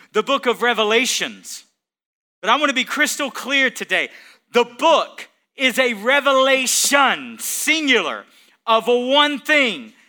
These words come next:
It's the revelation of Jesus Christ.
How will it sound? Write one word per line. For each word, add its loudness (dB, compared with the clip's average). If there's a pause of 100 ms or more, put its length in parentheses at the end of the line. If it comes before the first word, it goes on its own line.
(180)
It's -10
the 0
revelation 0 (480)
of -16
Jesus -8
Christ. -6